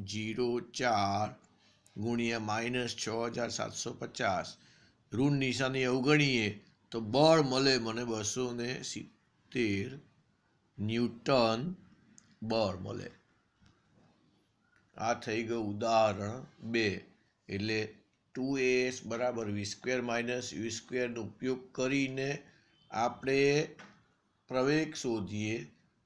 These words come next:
અને એફ બરાબર એમ એમાં કિંમત મૂકી દઈએ, એટલે દાખલો પતી જાય. ઉદાહરણ ચાર, ઉદાહરણ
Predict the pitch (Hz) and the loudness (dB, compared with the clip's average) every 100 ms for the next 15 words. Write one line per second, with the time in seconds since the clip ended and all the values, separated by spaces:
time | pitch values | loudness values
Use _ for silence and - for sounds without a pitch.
0 | _ 110 120 123 135 147 147 - 113 120 | _ -6 -6 -2 2 4 2 -2 -2 2
1 | 123 131 - 117 117 127 127 127 123 131 | 2 2 -2 -6 -4 -4 -2 -4 -4 -6
2 | 139 151 151 147 127 104 - 113 113 107 | -4 0 -2 -2 -10 -10 -12 -12 -8 -8
3 | 110 104 101 107 110 - - - _ _ | -6 -6 -4 -6 -8 -12 -20 -20 _ _
4 | - 92 98 104 104 85 - - 92 107 | -18 -14 -12 -10 -8 -10 -12 -10 -10 -10
5 | - 98 69 80 - - - - - - | -12 -16 -16 -16 -16 -18 -20 -20 -20 -20
6 | - - - - - - _ _ - - | -20 -20 -20 -20 -20 -20 _ _ -20 -20
7 | - _ _ - 127 143 143 139 135 135 | -20 _ _ -16 -2 4 8 10 8 4
8 | 160 180 - - 127 95 - - - - | -2 -8 -14 0 4 6 4 -4 -16 -20
9 | - - - - - - - - - - | -20 -20 -20 -20 -20 -20 -20 -20 -20 -20
10 | - - - - - - 98 113 127 120 | -18 -16 -16 -18 -20 -12 -8 2 6 6
11 | 110 131 | 2 -6